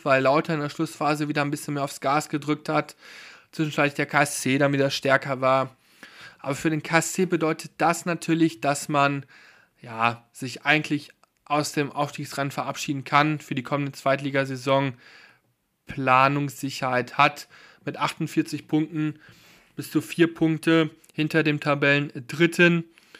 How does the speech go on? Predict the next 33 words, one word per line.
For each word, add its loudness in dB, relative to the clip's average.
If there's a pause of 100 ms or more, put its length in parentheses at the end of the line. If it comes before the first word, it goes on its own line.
(400)
Und 0 (1300)
ja, 4
das 2
jetzt -2
nochmal 2
in -6
zwei -2
Spielen -2
aufzuholen -2
bei 2
noch -2
sechs -6
möglichen -4
Punkten, 0
also 0
maximal -2
vierundfünfzig -2
Punkten. 4 (760)
Ich -20
glaube, 4 (1160)
da 2
gibt -4
es -2
Teams 0
mit -2
Hannover, 2
Lautern, 4
Düsseldorf, -4
Magdeburg, -2
Paderborn, 0
Elversberg, 0
die -4
deutlich -2